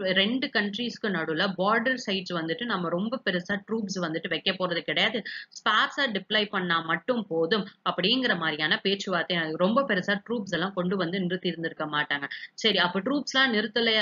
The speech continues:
அப்படிங்கிற பட்சத்துல ரெண்டு பேரும் இந்த border கிளைம்ஸ்ல இருக்கக்கூடிய அந்த அழுத்தத்தை வந்து கம்மி பண்ணிட்டாங்களா அப்படின்னு கேட்டீங்கன்னா கிடையவே கிடையாது. இதுக்கு ஒரு example தான் நைன்டீன் சிக்ஸ்டி டூல நடந்த, நத்துலால நடந்த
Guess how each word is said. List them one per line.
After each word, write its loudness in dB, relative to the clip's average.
அப்படிங்கிற 0
பட்சத்துல 2
ரெண்டு 0
பேரும் 0
இந்த 0
border 2
கிளைம்ஸ்ல 2
இருக்கக்கூடிய -4
அந்த -2
அழுத்தத்தை 2
வந்து 0
கம்மி 0
பண்ணிட்டாங்களா 2
அப்படின்னு -2
கேட்டீங்கன்னா -2
கிடையவே 2
கிடையாது. 0
இதுக்கு -2
ஒரு 2
example -2
தான் -2
நைன்டீன் -2
சிக்ஸ்டி -6
டூல -2
நடந்த, 2
நத்துலால 2
நடந்த -2